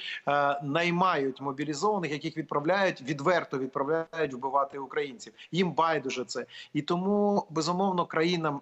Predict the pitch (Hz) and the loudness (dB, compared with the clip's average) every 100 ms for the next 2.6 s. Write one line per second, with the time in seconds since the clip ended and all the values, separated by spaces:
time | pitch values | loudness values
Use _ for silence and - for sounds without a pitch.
0 | - 147 139 139 139 139 - 170 151 135 | -2 0 2 2 2 0 2 0 2 0
1 | 143 143 156 208 - 147 170 170 156 156 | 0 0 0 0 0 0 2 2 0 0
2 | 175 151 151 156 151 151 | 0 0 0 0 0 -2